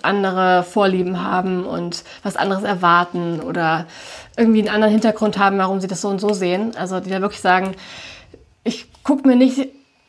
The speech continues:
also keine Kritiken und Rezensionen an, die ich nicht selber eingefordert hab, sondern das blende ich alles komplett aus und spreche nur mit denen drüber, wo es mich wirklich persönlich interessiert, einfach um mich zu schützen.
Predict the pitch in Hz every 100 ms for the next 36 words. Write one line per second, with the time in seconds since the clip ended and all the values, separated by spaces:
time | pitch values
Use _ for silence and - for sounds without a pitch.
0 | 220 240 226 226 247 240 - 254 262 262
1 | 247 202 214 214 226 208 220 - 202 208
2 | - - 202 226 196 185 185 151 190 -
3 | 165 165 - - - - - 165 180 175
4 | 175 175 - - 208 202 175 185 190 175
5 | 185 233 262 269 - - - 196 196 -
6 | 208 - 190 180 190 185 196 180 175 175
7 | 170 175 - 175 190 175 - - - -
8 | - - 202 180 185 170 - 180 - 208
9 | 175 - 165 196 190 180 - - 208 -
10 | - -